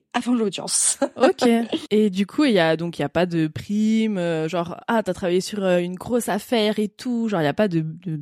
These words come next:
Speaker 2: prime ou j'en sais rien, quoi, du coup.
Speaker 1: Alors, on, on, dans les cabinets, si, ça peut exister des primes, des intéressements, ce genre de choses, enfin.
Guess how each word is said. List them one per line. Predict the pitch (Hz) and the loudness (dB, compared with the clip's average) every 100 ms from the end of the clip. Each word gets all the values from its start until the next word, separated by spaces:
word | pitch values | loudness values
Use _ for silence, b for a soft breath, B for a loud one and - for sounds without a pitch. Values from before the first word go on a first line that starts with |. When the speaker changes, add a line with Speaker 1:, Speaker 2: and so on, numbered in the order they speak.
| - | -10
Speaker 2:
prime | - - 185 170 | -12 -2 0 0
ou | 156 | -2
j'en | 156 | -6
sais | 151 156 | -8 -4
rien, | 185 160 | -2 -2
quoi, | 170 185 | -4 -10
du | - | -10
coup. | _ - | _ -4
Speaker 1:
Alors, | 233 214 175 - | 0 0 0 0
on, | 202 202 | 0 4
on, | 208 196 190 180 175 175 | 4 4 2 2 0 2
dans | 196 | 0
les | 214 | 0
cabinets, | 226 226 277 | -2 -2 -2
si, | - 277 | -2 -4
ça | 269 202 | -2 -2
peut | - | 0
exister | 226 190 196 - | -2 -2 -6 -4
des | 208 180 | -2 -2
primes, | - - 208 208 208 | -4 -4 -2 0 0
des | 196 185 | 0 0
intéressements, | 180 190 175 - 214 | -2 0 -2 0 -2
ce | 180 | 0
genre | 175 | -2
de | 165 | -2
choses, | 175 - 214 185 | -4 -4 -6 -6
enfin. | 165 170 | -8 -10